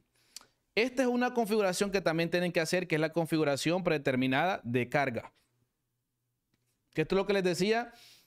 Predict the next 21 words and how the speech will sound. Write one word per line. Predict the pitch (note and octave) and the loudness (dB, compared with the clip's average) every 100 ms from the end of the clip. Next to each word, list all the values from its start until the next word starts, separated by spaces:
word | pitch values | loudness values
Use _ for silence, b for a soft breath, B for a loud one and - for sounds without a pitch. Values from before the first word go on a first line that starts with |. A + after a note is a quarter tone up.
| B | B
de | - C#3+ G#3 A3+ | -2 0 0 0
que | G#3+ A3+ | 0 0
va | D#3 C#3+ | 0 2
a | F#3 | 2
aparecer | G3+ G3+ F#3 G#3+ | 2 0 2 0
cada | G3+ A3+ | 2 2
vez | A#3+ | 2
que | A#3+ | -2
usted | A3+ G#3+ | -2 0
sube | A#3+ | 0
un | A3+ | 2
video | A3+ E3+ | 2 2
también. | C#3 C3+ C#3+ D3 | 2 2 2 2
Entonces, | B2 E3+ D#3 B2+ - b b b b - | 2 0 2 -2 -4 b b b b -2
cada | F3 A3 | 0 2
vez | |
que | A3+ | 0
usted | A#3+ A#3+ | 0 2
sube | A#3 A#3+ | 2 2
un | |
video, | A#3 A#3+ A3+ A3 - | 2 2 2 0 -4